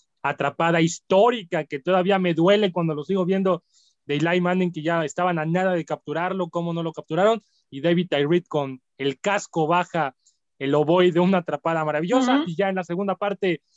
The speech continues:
Speaker 1: en la segunda, bueno, ya después, unos Super Bowls después contra el equipo de los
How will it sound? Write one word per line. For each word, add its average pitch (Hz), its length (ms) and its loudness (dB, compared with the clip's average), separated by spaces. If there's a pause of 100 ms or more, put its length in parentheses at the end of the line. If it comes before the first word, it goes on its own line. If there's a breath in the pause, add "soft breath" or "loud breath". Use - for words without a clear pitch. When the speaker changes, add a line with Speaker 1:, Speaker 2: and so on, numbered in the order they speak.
(380 soft breath)
Speaker 1:
en 147 180 2
la 143 80 4
segunda, 160 840 4
bueno, 254 300 4
ya 202 220 4
después, 185 300 0
unos 185 180 2
Super 160 200 -2
Bowls 165 180 2
después 170 340 0
contra 147 220 -8
el 139 60 -4
equipo 165 300 -2
de 143 100 0
los - 280 -8